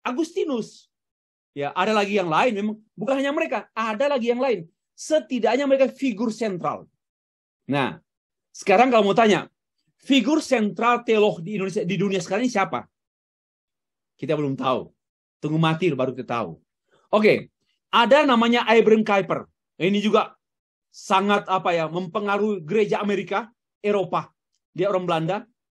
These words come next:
pernah menjadi Perdana Menteri Belanda. Lalu kalau Bapak Ibu lihat bukunya, wow, bukunya ini bisa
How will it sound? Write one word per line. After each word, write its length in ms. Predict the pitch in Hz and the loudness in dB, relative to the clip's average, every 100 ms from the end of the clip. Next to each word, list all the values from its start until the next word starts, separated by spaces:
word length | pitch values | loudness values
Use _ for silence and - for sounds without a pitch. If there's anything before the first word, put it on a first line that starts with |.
| _ _ | _ _
pernah 320 | 226 214 226 247 | -6 -4 -2 -2
menjadi 320 | 220 220 175 | 0 -2 -2
Perdana 240 | 202 190 | -4 -2
Menteri 240 | 190 185 180 | -2 -4 -2
Belanda. 480 | 165 147 151 202 - _ _ _ _ _ | -2 -2 -4 -8 -12 _ _ _ _ _
Lalu 560 | 160 175 190 202 226 180 | -4 0 2 2 0 -2
kalau 240 | 190 202 | -2 -2
Bapak 240 | 185 175 | -2 -2
Ibu 240 | 208 214 190 | -2 -2 -2
lihat 180 | 190 165 | -4 -4
bukunya, 640 | 170 175 226 196 185 151 - | -8 -6 -6 -2 -2 -4 -8
wow, 560 | 196 226 214 156 107 - _ _ _ _ _ - | -4 0 0 0 -8 -16 _ _ _ _ _ -4
bukunya 560 | 180 202 233 214 220 | -4 -2 -2 0 0
ini 160 | 226 214 | -2 -2
bisa 640 | 165 175 - 202 156 - | -4 -6 -6 -4 -4 -8